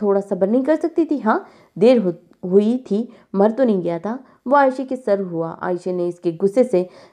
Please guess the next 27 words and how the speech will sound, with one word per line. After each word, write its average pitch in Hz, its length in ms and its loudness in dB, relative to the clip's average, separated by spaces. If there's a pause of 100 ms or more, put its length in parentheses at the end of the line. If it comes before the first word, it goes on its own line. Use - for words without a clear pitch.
(100)
सहम 277 240 4
कर 247 140 2
रोने 175 300 0
लगी। 170 280 -2
"जवार, 185 320 -2
ये 220 120 -6
क्या 269 200 0
तरीका 175 360 0
है? 165 80 -6
तुम 190 240 -2
इसे 185 200 -2
क्यों 233 320 -4
डांट 180 280 0
रहे 185 140 0
हो? 214 200 -2 (420)
तुम 233 100 4
नहीं, 240 300 2 (100)
नहीं 196 340 2
आए 175 200 -2
तो 220 140 -2
मैंने 220 240 0
इसे 233 140 2
मेडिसिन 214 420 0
दे 170 120 2
दी। 170 200 -4 (300)
इसमें 262 240 2
इतना 247 340 0